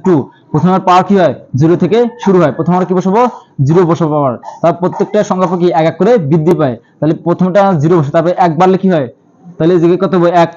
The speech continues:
টুর পাওয়ার দিচ্ছি আমরা কত, এক। তারপর আবার এক বাড়লে কি, টুর পাওয়ার কত হয়, দুই। আবার এক বাড়ে, তাহলে টুর পাওয়ার কত হয়, থ্রি। আমরা যে কি করি, থ্রি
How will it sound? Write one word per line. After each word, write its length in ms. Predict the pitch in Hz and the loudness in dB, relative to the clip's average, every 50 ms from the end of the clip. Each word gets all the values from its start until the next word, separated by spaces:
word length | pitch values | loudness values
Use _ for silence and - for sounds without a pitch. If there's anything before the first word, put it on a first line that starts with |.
| - - - | -12 -4 0
টুর 140 | 175 170 170 156 | 2 2 2 2
পাওয়ার 140 | 185 180 165 | 2 0 0
দিচ্ছি 140 | 160 147 185 | 0 -2 -2
আমরা 100 | 185 185 185 | -2 -2 -2
কত, 80 | 160 175 147 135 - 170 151 | -2 -2 -4 -2 0 -2 -2
এক। 60 | 139 - - _ _ _ - - - - | -2 -2 -8 _ _ _ -20 -18 -8 -4
তারপর 180 | 151 151 180 165 160 | -2 0 2 2 2
আবার 120 | 170 185 190 190 | 2 2 2 2
এক 60 | 165 160 | 2 2
বাড়লে 160 | 185 185 185 180 - | 2 2 2 2 2
কি, 60 | 185 - | 0 2
টুর 120 | - 170 175 - | 2 0 2 2
পাওয়ার 140 | 180 170 175 180 | 2 2 2 0
কত 80 | 156 180 | 0 0
হয়, 100 | 170 139 135 | -2 0 2
দুই। 140 | 160 151 135 117 104 - _ - - 127 | 2 2 2 0 -4 -8 _ -8 -4 -2
আবার 140 | - 175 180 - - - - _ _ - - - - - - - 180 180 | 0 0 0 -2 -6 -18 -20 _ _ -20 -12 -8 -8 -8 -4 0 0 0
এক 60 | 160 151 | 2 2
বাড়ে, 140 | 165 156 143 | 0 0 0
তাহলে 160 | - 170 170 165 - - | 2 0 0 0 -2 0
টুর 140 | 170 180 180 180 | 0 0 2 2
পাওয়ার 140 | 196 185 170 | 2 2 2
কত 80 | 165 165 | 0 0
হয়, 120 | 170 151 156 - | 0 -2 0 0
থ্রি। 160 | 175 151 156 156 165 165 | 0 0 0 0 -2 -4
আমরা 120 | 147 156 165 156 | -4 -2 0 0
যে 60 | 175 | 2
কি 60 | 165 196 | 2 2
করি, 120 | 185 165 - - | 2 0 0 2
থ্রি 120 | 180 | 2